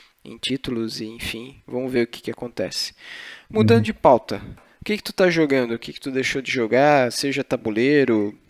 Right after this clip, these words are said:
Speaker 1: enfim, o que que tu tá fazendo aí, ah, essa semana aí, João?
Speaker 2: Cara, com a pandemia eu não tô jogando absolutamente nada de tabuleiro aí. Meu filho andou jogando Uno, mas, é, enfim.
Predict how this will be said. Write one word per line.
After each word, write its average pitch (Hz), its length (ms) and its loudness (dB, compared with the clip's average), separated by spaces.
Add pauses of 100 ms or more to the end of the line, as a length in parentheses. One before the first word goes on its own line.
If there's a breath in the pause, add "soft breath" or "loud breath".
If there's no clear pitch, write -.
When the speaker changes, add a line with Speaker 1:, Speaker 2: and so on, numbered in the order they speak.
(320)
Speaker 1:
enfim, 131 360 -10
o - 80 -20
que - 120 -12
que - 80 -16
tu - 100 -20
tá 131 100 0
fazendo 127 460 -4
aí, 117 200 -4
ah, 131 260 -10
essa - 180 -10
semana 123 440 -6
aí, 110 100 -6
João? 127 160 -14
Speaker 2:
Cara, 131 480 8 (380)
com 147 80 -4
a 123 60 -2
pandemia 151 380 0
eu 180 40 2
não 190 60 2
tô 202 140 0
jogando 190 560 4
absolutamente 170 720 0
nada 143 540 4
de 175 160 4
tabuleiro 170 600 6
aí. 113 80 8
Meu 107 200 8
filho 131 220 -2
andou 135 160 0
jogando 131 280 2
Uno, 135 340 4
mas, 110 380 6
é, 104 200 2
enfim. 113 400 4